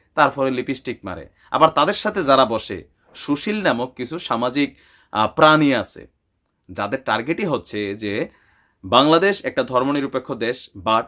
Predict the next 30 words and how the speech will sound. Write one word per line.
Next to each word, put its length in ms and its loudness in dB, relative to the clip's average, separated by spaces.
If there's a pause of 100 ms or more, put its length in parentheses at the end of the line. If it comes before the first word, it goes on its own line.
এই 140 -2
দেশের 340 -4
আশি 300 -6
ভাগের 340 -2
উপরে 280 -4
মানুষ 420 -4
ইসলামকে 520 -4
অন্তরে 360 -2
ধারণ 320 0
করে, 220 0
লালন 300 2
করে। 240 -16 (380)
আমাদের 380 6
মতন 240 2
অনেকেই 320 2
আছি 300 2
আমরা 240 -2
ব্লুটুথ 360 -6
বয়, 300 -2
ব্লুটুথ 460 -8
গার্ল, 240 2
হয়তো 300 -4
আমরা 180 -4
গান 280 -2
শুনি, 260 -6
সিনেমা 360 -2
দেখি, 200 -4
নামাজ 340 0
পড়ি, 200 -4
but 160 4